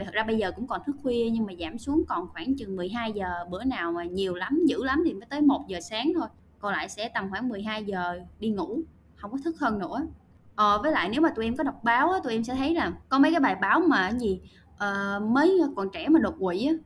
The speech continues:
Thật ra đột quỵ đó toàn do là thức khuya không ấy. Nó hại lắm, thiệt. Cho nên là nó đúng là như, như Cáo nói đó là nó âm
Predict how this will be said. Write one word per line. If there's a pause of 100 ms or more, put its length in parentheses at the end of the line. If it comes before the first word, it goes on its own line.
Thật
ra
đột
quỵ
đó (120)
toàn
do
là
thức
khuya
không
ấy. (560)
Nó
hại
lắm, (400)
thiệt. (440)
Cho
nên
là (400)
nó (560)
đúng
là
như,
như
Cáo
nói
đó
là
nó
âm